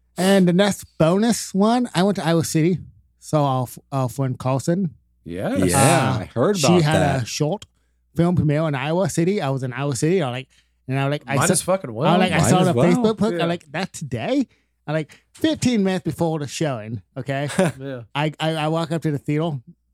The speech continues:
Speaker 1: film scene, the amazing theater, by the way, in Iowa City. I like, um,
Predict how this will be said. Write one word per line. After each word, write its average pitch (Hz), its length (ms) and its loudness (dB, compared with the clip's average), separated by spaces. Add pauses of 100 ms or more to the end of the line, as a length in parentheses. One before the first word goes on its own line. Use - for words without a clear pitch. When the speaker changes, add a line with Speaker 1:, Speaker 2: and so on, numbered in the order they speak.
(140)
Speaker 1:
film 196 260 0
scene, 135 380 -4
the 139 120 -4
amazing 135 380 -4
theater, 127 240 -4
by 110 140 -8
the 110 80 -8
way, 123 280 -8
in 147 60 -14
Iowa 117 240 -8
City. 135 300 -6 (440)
I 143 60 -8
like, 156 200 -6 (100)
um, 151 420 2